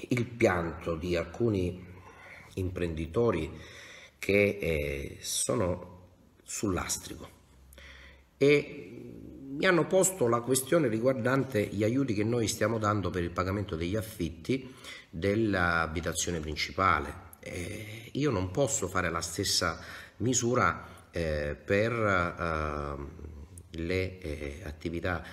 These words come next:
commerciali, artigianali, eh, perché si configurerebbe negli aiuti di Stato. Faremo gli opportuni approfondimenti. È ovvio che è una vergogna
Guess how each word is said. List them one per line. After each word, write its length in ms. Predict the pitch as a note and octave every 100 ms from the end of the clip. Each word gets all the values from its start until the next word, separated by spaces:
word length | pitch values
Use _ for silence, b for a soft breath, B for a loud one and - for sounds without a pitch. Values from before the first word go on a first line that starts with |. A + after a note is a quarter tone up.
| B B
commerciali, 580 | F2 E2 D2+ - G#2 G2+
artigianali, 960 | D#2 - E2+ D#2 E2+ G#2 B2+ G2+ D2+ B B B
eh, 720 | - D#2 D2 C#2+ C#2+ C#2+ C#2+ -
perché 520 | A2+ - - G2+ A2
si 200 | - G#2
configurerebbe 880 | G2+ F#2+ F2+ G2 G#2+ A#2+ G2+ G2 F2+
negli 220 | E2+ D#2
aiuti 260 | D#2 D2+ D2+
di 100 | D#2
Stato. 380 | - E2+ D#2 -
Faremo 580 | - D#3 - C3 - -
gli 60 |
opportuni 420 | B2 - - C3+ A2
approfondimenti. 1160 | - E2 F2 E2 D#2+ D#2 D2+ C#2 - - - -
È 140 | D#3
ovvio 320 | E3 A#2 F#2+
che 80 | F2
è 20 |
una 180 | F2+ F2
vergogna 720 | E2 D2+ D2+ F2 D2+ C#2 C2+